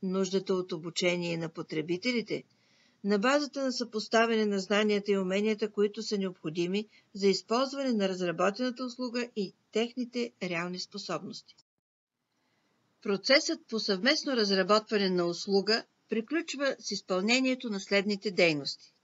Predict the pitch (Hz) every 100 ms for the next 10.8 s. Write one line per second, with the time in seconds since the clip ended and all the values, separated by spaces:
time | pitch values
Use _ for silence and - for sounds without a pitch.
0 | _ _ _ _ _ _ _ - 202 190
1 | 196 208 233 226 - 208 190 _ - 185
2 | 185 254 247 285 269 - 277 285 285 _
3 | - 175 208 220 226 220 196 165 175 180
4 | - 147 165 - _ _ _ _ _ -
5 | 208 190 185 180 180 185 175 170 165 165
6 | 156 208 247 214 151 - _ _ _ _
7 | _ - 190 - 285 302 - 269 254 226
8 | 233 202 226 247 247 226 220 - 202 170
9 | 165 214 233 180 - - _ _ _ _
10 | - 180 - 220 190 185 175 165